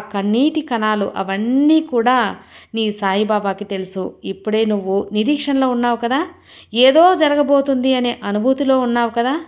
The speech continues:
అయితే ఈ వీడియో కారణం ఏంటో తెలుసా? నువ్వు ఈ బాబా వాక్కు కూడా వినకముందే నీ జీవితంలో ఒక శుభవార్త అనేది ప్రవేశిస్తుంది.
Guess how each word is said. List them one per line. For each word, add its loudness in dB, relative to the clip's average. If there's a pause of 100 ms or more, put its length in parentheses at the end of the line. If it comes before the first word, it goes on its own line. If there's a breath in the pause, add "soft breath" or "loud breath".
(200)
అయితే -4 (320)
ఈ -4 (120)
వీడియో 0 (220)
కారణం -2
ఏంటో -8
తెలుసా? -4 (600 loud breath)
నువ్వు 0 (220)
ఈ 0 (140)
బాబా 2
వాక్కు -2 (100)
కూడా 0 (220)
వినకముందే 0 (100)
నీ 0 (140)
జీవితంలో -4
ఒక -8 (100)
శుభవార్త 0
అనేది -2
ప్రవేశిస్తుంది. -4